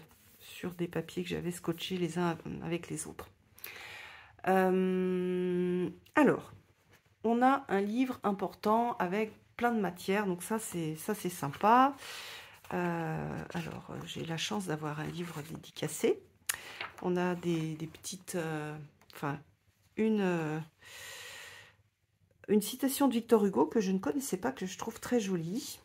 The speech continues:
C'est parce que l'intuition est surhumaine qu'il faut la croire. C'est parce qu'elle est mystérieuse qu'il faut l'écouter. Et c'est parce qu'elle semble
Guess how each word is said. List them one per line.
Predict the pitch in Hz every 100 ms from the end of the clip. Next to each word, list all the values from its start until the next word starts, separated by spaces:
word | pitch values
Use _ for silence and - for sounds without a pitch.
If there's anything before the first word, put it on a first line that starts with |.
| _ _ -
C'est | - 202
parce | 190 196
que | - 208
l'intuition | 233 240 233 - 196 233 240 240 - 233
est | 208
surhumaine | 190 - 190 190 202 233
qu'il | - 196
faut | - 190
la | 175
croire. | - 156 156 214 -
C'est | -
parce | 180 180 -
qu'elle | 180
est | 170
mystérieuse | 208 - - 185 147 170 220
qu'il | - 170
faut | - 170
l'écouter. | 240 262 180 - 165 - - - - - - -
Et | 156
c'est | -
parce | 180 262 -
qu'elle | 226 185
semble | 196 180